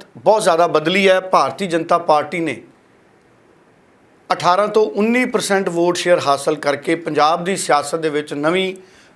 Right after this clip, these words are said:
ਧਮਾਕੇਦਾਰ ਐਂਟਰੀ ਕੀਤੀ ਹੈ, ਬਾਵਜੂਦ ਇਸ ਦੇ ਕਿ ਕਿਸਾਨਾਂ ਨੇ ਵੱਡਾ ਵਿਰੋਧ ਕੀਤਾ। ਹੁਣ ਰਵਨੀਤ ਬਿੱਟੂ ਨੂੰ ਕੇਂਦਰ 'ਚ ਮੰਤਰੀ ਬਣਾ ਕੇ ਭਾਰਤੀ ਜਨਤਾ ਪਾਰਟੀ ਵੱਲੋਂ ਦਾਅਵਾ ਕੀਤਾ ਜਾ ਰਿਹਾ, ਉਹਨਾਂ ਦੇ ਲੀਡਰਾਂ ਵੱਲੋਂ,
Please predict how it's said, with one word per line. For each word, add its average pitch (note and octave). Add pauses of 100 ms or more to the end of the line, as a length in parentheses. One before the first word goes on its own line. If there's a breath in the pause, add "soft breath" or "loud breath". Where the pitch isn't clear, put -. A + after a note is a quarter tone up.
(140)
ਧਮਾਕੇਦਾਰ F#3+
ਐਂਟਰੀ E3
ਕੀਤੀ E3+
ਹੈ, F3
ਬਾਵਜੂਦ D3
ਇਸ D3+
ਦੇ E3 (360 loud breath)
ਕਿ G#3
ਕਿਸਾਨਾਂ F3
ਨੇ F3
ਵੱਡਾ D3+
ਵਿਰੋਧ D3+
ਕੀਤਾ। - (760 soft breath)
ਹੁਣ A#3+
ਰਵਨੀਤ G#3+
ਬਿੱਟੂ G#3
ਨੂੰ G3+
ਕੇਂਦਰ F#3+
'ਚ F#3+
ਮੰਤਰੀ F3+
ਬਣਾ G3
ਕੇ C3 (420 loud breath)
ਭਾਰਤੀ F#3
ਜਨਤਾ F#3+
ਪਾਰਟੀ F3
ਵੱਲੋਂ F3
ਦਾਅਵਾ D#3
ਕੀਤਾ F3
ਜਾ D#3+
ਰਿਹਾ, E3+
ਉਹਨਾਂ E3+
ਦੇ D#3+
ਲੀਡਰਾਂ C#3
ਵੱਲੋਂ, D3+